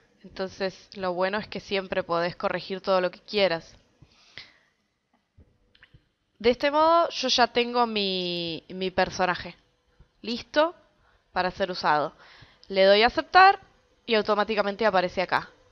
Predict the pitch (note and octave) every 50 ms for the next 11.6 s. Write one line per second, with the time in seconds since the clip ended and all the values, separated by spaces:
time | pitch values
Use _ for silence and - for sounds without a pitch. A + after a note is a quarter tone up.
0 | _ _ _ - - - - - - - - - B3+ C#4+ D#4 E4 F4 F4 E4 C4
1 | B3+ B3 B3 C4 C#4 C#4+ C#4+ C4 B3 A#3+ A#3 - - - D4 C#4+ C4 B3+ A#3+ A#3+
2 | B3+ C4 - _ _ - - F#3+ F3+ F#3 - - G3+ G3+ G3 G#3 G3+ G3+ - -
3 | G#3+ G3+ G3+ G3+ G3+ G3+ G3 G3 F#3+ - - - - - _ _ _ - G3+ F#3+
4 | F#3 F3+ F#3 F#3+ F#3+ G#3 A3 A3 G#3+ - G#3+ F#3 - G#3 G#3 G#3 G3+ G3+ F#3+ F#3+
5 | G3 G3+ G3 F#3+ G3 F#3 F#3 F#3 - F#3 F#3+ G3 G#3+ A3+ A3+ A3+ A3 G#3+ G#3+ G#3+
6 | G#3 G3+ G3+ G3+ G3 G3 G3 G3 F#3 - - - - - - - - F3+ F3+ F3
7 | - - F#3+ F#3+ - B3 B3 B3 - C#4 C4 - C#4+ C#4+ D4 - - - - -
8 | - - A#3 A3+ G#3+ A#3 A#3 A#3+ B3 B3 A3+ C4 C4 C4 B3 - - - G#3 G3
9 | F#3 F#3 F3 - - G3 G3 A#3 A#3+ A3 G3 F#3 E3 - F3+ - - G3+ G3 G3+
10 | F#3+ - G3+ - G#3+ G#3+ A3+ A3+ A3 A3 A3 G#3+ G#3+ - G#3+ G#3 G3+ G#3 G#3+ A3+
11 | B3 C4 - - D4 C#4+ C#4 - C#4+ D4 D4